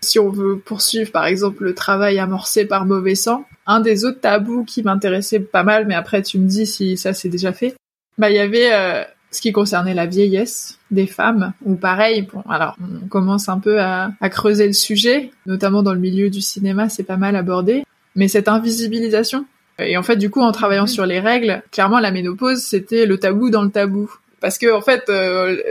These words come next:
Speaker 1: c-, c'était, oui, ça m'avait permis de, de, de, de découvrir qu'on avait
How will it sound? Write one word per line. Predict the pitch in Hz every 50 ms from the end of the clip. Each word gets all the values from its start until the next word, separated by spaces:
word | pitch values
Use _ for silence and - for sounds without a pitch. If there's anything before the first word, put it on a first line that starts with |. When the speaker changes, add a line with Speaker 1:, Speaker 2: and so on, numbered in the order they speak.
| 143
Speaker 1:
c-, | - - - - - - - -
c'était, | - - 190 - - 185 185
oui, | 208 262 262 226
ça | 196 - - - - 170
m'avait | 180 180 185 185 180 180
permis | 190 175 180 185 202 196
de, | 185 196 170 - - -
de, | 170
de, | 170 165 170 175 - - 180
de | 190
découvrir | 185 180 180 - 202 196 240 247 - -
qu'on | 208 170
avait | 170 180 185 180